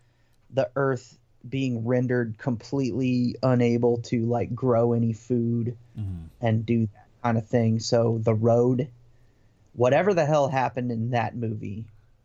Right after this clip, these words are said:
Speaker 2: Yeah.
Speaker 1: that's what it's called, right?
Speaker 2: <laughs>
Speaker 1: Road. Yeah.
Speaker 2: Yeah, The Road.
Speaker 1: Whatever happened in that movie would be the worst.
Speaker 2: Yeah.
Speaker 1: Uh,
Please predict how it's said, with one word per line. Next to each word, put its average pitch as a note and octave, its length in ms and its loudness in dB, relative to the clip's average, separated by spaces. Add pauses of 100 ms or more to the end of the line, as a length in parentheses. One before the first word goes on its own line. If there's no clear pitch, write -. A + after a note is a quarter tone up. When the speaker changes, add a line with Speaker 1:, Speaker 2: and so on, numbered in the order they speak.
(260)
Speaker 2:
Yeah. B2+ 160 -2
Speaker 1:
that's A#2+ 120 -2
what B2+ 80 -2
it's A2+ 100 -12
called, - 280 -6
right? - 160 -6 (140)
Speaker 2:
<laughs> - 160 -20
Speaker 1:
Road. A#2+ 160 -8
Yeah. B2+ 260 2
Speaker 2:
Yeah, C3+ 120 -2
The F#2 100 -8
Road. E2+ 160 -14 (120)
Speaker 1:
Whatever A3+ 380 2 (200)
happened E3 360 -2
in C3 140 -6
that B2 240 -6
movie A#2 560 -8 (400)
would B2+ 260 -4
be A#2+ 140 -2
the G#2 120 -6
worst. C2+ 640 -12
Speaker 2:
Yeah. - 260 -18 (380)
Speaker 1:
Uh, A#2 260 -2